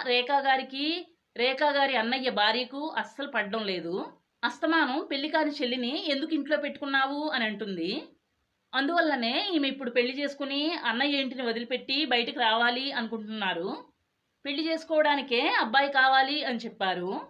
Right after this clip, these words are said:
కానీ లివింగ్ రిలేషన్‌కి అయితే అబ్బాయి వద్దు అని చెప్తున్నారు. పెళ్లి చేసుకోవడానికి ఒక మంచి మనసున్న అబ్బాయి కావాలి, జీవితకాలం జీవించే ఒక మంచి అబ్బాయి కావాలి అని చెప్పారు. ఈమెతో కలిసి తిరగడానికి,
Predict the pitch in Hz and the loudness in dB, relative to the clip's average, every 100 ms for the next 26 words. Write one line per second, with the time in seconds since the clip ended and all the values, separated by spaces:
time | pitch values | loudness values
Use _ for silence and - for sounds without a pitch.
0 | _ _ _ _ _ _ 294 269 262 349 | _ _ _ _ _ _ 4 4 2 0
1 | 311 285 277 262 254 247 226 202 226 359 | -2 -2 0 0 -2 -2 -2 -2 2 2
2 | 226 240 247 214 185 269 262 233 196 196 | 2 4 4 2 -2 -6 -6 -8 -12 -8
3 | 190 170 160 226 - _ _ _ 277 302 | -4 -4 -4 -8 -10 _ _ _ -4 -2
4 | 339 320 320 294 269 240 285 392 285 269 | 0 -2 0 2 2 0 -4 -4 -2 -2
5 | 277 277 254 262 240 202 220 220 196 190 | -2 -2 -2 -4 -2 0 0 2 2 2
6 | 180 175 214 494 - _ _ _ _ _ | 0 -2 -6 -8 -12 _ _ _ _ _
7 | 233 320 359 339 320 330 254 269 247 233 | -4 -2 0 2 2 2 -2 -4 -6 -4
8 | 247 392 453 254 247 302 226 269 262 262 | -2 -2 0 -2 0 -2 2 2 2 2
9 | 247 247 254 269 285 233 220 202 - 185 | 2 4 2 -2 -8 -8 -10 -10 -4 -2
10 | 165 175 302 - _ _ _ _ 269 311 | -2 -4 -6 -10 _ _ _ _ -2 0
11 | 320 320 311 294 - 233 269 269 269 269 | 2 2 0 -2 -4 0 2 2 2 -4
12 | 277 | -4